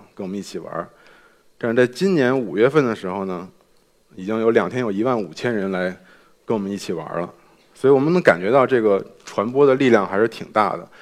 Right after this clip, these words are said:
我们希望我们的声音能够连接更多的玩家加入到我们这儿，然后再通过他们的方式去吸引更多的人一起来这个现场体验游戏的快乐。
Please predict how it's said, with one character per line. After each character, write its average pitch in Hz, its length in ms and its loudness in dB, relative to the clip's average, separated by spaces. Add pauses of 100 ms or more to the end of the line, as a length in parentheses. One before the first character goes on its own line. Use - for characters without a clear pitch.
(300)
我 - 60 -14
们 113 100 -6
希 175 180 0
望 175 120 6
我 120 60 2
们 104 100 -4
的 107 80 -4
声 143 220 -2
音 139 100 0
能 120 100 -2
够 123 120 2
连 101 240 0
接 120 120 4
更 117 160 -2
多 110 120 0
的 110 80 2
玩 98 200 -2
家 110 160 2
加 117 220 2
入 101 60 -2
到 95 100 -2
我 95 100 -6
们 87 140 -16
这 85 80 -12
儿， 85 80 -12 (540)
然 110 100 0
后 135 80 2
再 147 100 8
通 151 240 0
过 135 140 6
他 156 240 6
们 147 160 2
的 101 80 -2
方 104 260 -2
式 98 220 -4 (380)
去 - 160 -8
吸 127 160 -6
引 107 120 -2
更 113 160 -4
多 117 160 2
的 107 80 6
人 87 240 -4 (300)
一 131 100 -4
起 92 180 -6
来 85 140 0
这 104 120 0
个 101 80 2
现 104 200 -4
场 87 200 -8
体 - 180 -14
验 92 180 0
游 90 140 -6
戏 104 160 -8
的 95 80 -4
快 98 260 0
乐。 85 160 -2